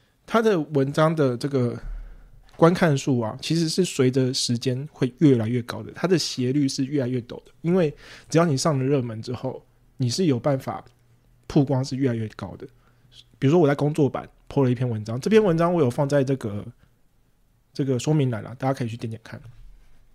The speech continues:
顺便帮我按个爱心，好不好？<laughs> 就是这个文章，目前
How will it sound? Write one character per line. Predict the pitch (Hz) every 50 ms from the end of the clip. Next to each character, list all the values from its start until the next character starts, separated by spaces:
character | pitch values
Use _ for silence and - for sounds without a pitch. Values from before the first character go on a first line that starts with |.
| _ -
顺 | - 160 151
便 | 160 160
帮 | 156 147
我 | 143
按 | - 156 139
个 | 143
爱 | 143 151 139
心， | 135 - - 117 123 135 - -
好 | - 123
不 | 120
好？ | - - - - -
<laughs> | _ -
就 | 139
是 | 123 - - 123 135 135 135 - - - - - - - -
这 | - 151 127
个 | 117 101 - 131 127
文 | 127 135 123 139
章， | - 151 139 139 143 151 - - - _ - - _ - _
目 | - 233 220
前 | 196 - - 139 123 120 113 135